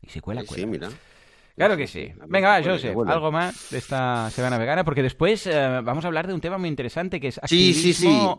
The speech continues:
Speaker 1: online vegano, pero
Speaker 2: Sí.
Speaker 1: creo que tenías alguna cosilla más.
Speaker 2: No, no, vamos a hablar, vamos a hablar, vamos a
Speaker 1: ¿Sí? Venga, va.
Speaker 2: vam-, vamos a hablar de, de un tema que es... Realmente muy interesante, también es, es, eh, fue a raíz también de un, eh, de un artículo que publiqué para Vitamina Vegana,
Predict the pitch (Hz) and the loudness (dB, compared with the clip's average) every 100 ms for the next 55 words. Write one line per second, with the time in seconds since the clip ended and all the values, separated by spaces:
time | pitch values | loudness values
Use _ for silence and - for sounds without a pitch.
0 | 156 151 151 196 139 123 151 151 180 - | 2 4 2 0 -2 0 0 -2 -6 -12
1 | - - - 135 180 202 147 127 262 269 | -20 -20 -2 0 2 4 6 8 8 8
2 | - 170 147 139 135 123 127 107 85 - | 6 0 -4 -6 -6 -8 -8 -8 -8 -2
3 | 170 165 170 156 160 180 156 135 107 123 | 2 4 4 4 4 2 2 2 4 4
4 | 143 143 123 110 107 113 131 127 113 104 | 4 6 6 4 2 -2 0 4 6 6
5 | 98 - 90 85 85 92 - 95 58 92 | 6 4 2 -2 -4 -4 -2 -4 -8 -14
6 | 101 131 147 143 135 160 160 143 143 170 | 0 2 4 4 6 6 6 6 6 6
7 | 151 135 135 143 131 147 156 151 156 151 | 4 2 2 2 0 -2 -2 -6 -8 -12
8 | - - - - _ _ _ _ 107 160 | -14 -20 -20 -20 _ _ _ _ -2 2
9 | 196 156 160 196 160 143 139 165 147 131 | 6 8 8 6 4 4 2 2 2 2
10 | 151 143 - 127 127 139 127 117 - 139 | 2 -2 -8 -10 -6 -4 -2 -4 -2 0
11 | 151 135 135 - 127 131 127 127 123 113 | 2 2 0 2 2 6 8 8 6 6
12 | 107 101 101 107 120 123 123 139 123 107 | 6 4 2 2 2 2 0 -2 0 0
13 | 95 87 90 - 101 95 117 117 110 95 | 2 2 0 -4 -4 -2 0 2 2 2
14 | 98 98 107 101 101 135 131 185 | 2 2 4 4 4 4 4 2